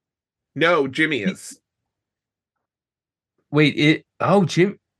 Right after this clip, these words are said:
Speaker 2: okay. Oh, okay. That makes, okay, never mind. Uh, we
Speaker 1: Yeah.
Speaker 2: might be fact checked tomorrow. You know, I'm pretty sure it's Jay because he's Jonathan, and Jonathan's married to Trinity.
Speaker 1: So, uh, crack research team was on it.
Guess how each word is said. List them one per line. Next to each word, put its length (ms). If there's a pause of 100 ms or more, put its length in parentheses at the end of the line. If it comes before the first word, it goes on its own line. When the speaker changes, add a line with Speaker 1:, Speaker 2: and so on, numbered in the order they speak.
(200)
Speaker 2:
okay. 380 (640)
Oh, 280
okay. 300
That 140
makes, 220
okay, 240
never 180
mind. 240 (400)
Uh, 220
we 100
Speaker 1:
Yeah. 140
Speaker 2:
might 80
be 160 (320)
fact 260
checked 240
tomorrow. 260
You 140
know, 120
I'm 180
pretty 240
sure 180
it's 200
Jay 420
because 160
he's 180
Jonathan, 600
and 120
Jonathan's 460
married 300
to 100
Trinity. 520 (280)
Speaker 1:
So, 1600
uh, 80 (200)
crack 280
research 360
team 180
was 100
on 180
it. 140